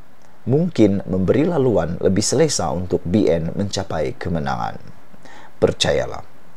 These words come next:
jika Zahid Hamidi tetap bertanding juga, cukup dengan dipertontonkan video itu saja, cukup mem-, sudah cukup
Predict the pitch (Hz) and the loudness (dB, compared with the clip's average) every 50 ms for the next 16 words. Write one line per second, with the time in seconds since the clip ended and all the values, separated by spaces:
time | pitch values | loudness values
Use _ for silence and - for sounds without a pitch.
0 | - - - 101 104 - 131 - - 107 98 90 92 98 90 92 90 82 104 - | -10 -4 -2 0 6 6 6 6 6 4 4 4 2 2 2 2 0 0 -2 -6
1 | - - - - - 92 92 - 80 80 78 87 85 - 82 - - 82 80 80 | -10 -12 -10 -8 -6 -6 -4 -4 -4 -2 0 -2 -2 -2 -2 -4 -4 -4 0 0
2 | 92 85 85 - - 92 90 90 85 90 87 87 90 85 90 95 143 139 139 165 | 0 0 0 -2 -4 -4 -2 -2 -2 -2 0 0 0 0 4 6 6 8 8 6
3 | 202 233 - - - - - - - - - - - - - 170 170 247 202 - | 6 4 0 -6 -10 -10 -10 -10 -10 -10 -10 -10 -8 4 4 6 6 6 6 6
4 | - 156 156 151 147 143 147 - 151 - - - 147 139 139 127 - 175 185 196 | 4 4 4 4 2 2 2 2 0 -2 2 2 2 2 2 4 2 2 2 2
5 | 185 165 156 139 123 110 101 104 104 92 98 107 110 104 71 90 98 - 98 95 | 0 0 2 2 2 0 2 2 0 2 4 6 6 6 6 4 2 0 0 0
6 | - - 110 95 113 127 - - - - - - - - - - - - - - | 2 2 2 2 2 0 0 0 -6 -8 -10 -12 -12 -12 -12 -12 -12 -12 -12 -12
7 | - - - - 139 - - - 113 101 - - - - - - - - - - | -8 0 4 4 4 4 6 6 6 6 6 2 -8 -12 -12 -14 -12 -12 -12 -12
8 | - - - - - - - - 87 95 98 95 95 92 85 - - - - - | -12 -12 -12 -12 -12 -8 -4 -2 2 4 4 4 4 2 2 0 -4 -6 -10 -6
9 | - - - 135 123 120 - 139 135 135 - 101 - - | -2 2 4 6 6 6 6 4 2 4 4 4 4 2